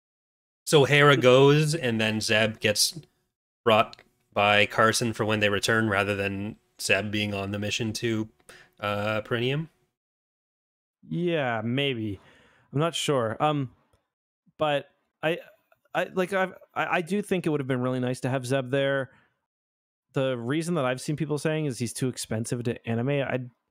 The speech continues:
Speaker 2: I don't really buy that. Maybe it's possible, but I don't know.
Speaker 1: Yeah, I mean, you only need one shot of him being in the X-Wing, maybe a conversation with Hera, and then you don't really need to show him for much of it.
Speaker 2: Yeah.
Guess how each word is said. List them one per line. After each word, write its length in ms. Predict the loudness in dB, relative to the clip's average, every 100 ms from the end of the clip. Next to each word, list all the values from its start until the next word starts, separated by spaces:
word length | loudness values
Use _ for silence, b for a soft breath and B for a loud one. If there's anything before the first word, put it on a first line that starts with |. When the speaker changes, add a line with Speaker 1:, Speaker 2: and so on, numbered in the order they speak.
| _ _ _
Speaker 2:
I 80 | -4
don't 200 | -4 -4 -2
really 320 | 0 0 -2
buy 400 | -4 -4 -2 -2
that. 340 | -2 -2 -4 -8 -8
Maybe 260 | -4 -4
it's 120 | -6
possible, 580 | -4 -6 -4 -4 -2 -2 -4
but 240 | -4 -6 -10 _ _ _
I 60 | -12
don't 100 | -10
know. 120 | -10 -2
Speaker 1:
Yeah, 160 | 2 4
I 100 | 6
mean, 200 | 8 10
you 160 | 10 10
only 180 | 10 8
need 160 | 8
one 220 | 6 4
shot 220 | 4 2 2
of 80 |
him 160 | 0 0
being 300 | 2 2 0 0
in 200 | 0 0
the 140 | 0 2
X-Wing, 480 | 0 0 -4 -4
maybe 240 | 0 0 0
a 60 | -2
conversation 540 | -2 -2 -2 -4 -4
with 80 | -2
Hera, 200 | -2 -2
and 80 | -4
then 80 | -10
you 80 |
don't 160 | -8 -8
really 180 | -10 -10
need 160 | -12
to 60 | -10
show 320 | -10 -10 -4
him 280 | -2 -2 -6 b b b _ _ _
for 380 | 0 2 2 0
much 260 | 0 -2 -2
of 100 | 0
it. 140 | 2
Speaker 2:
Yeah. 280 | 2 -2 -4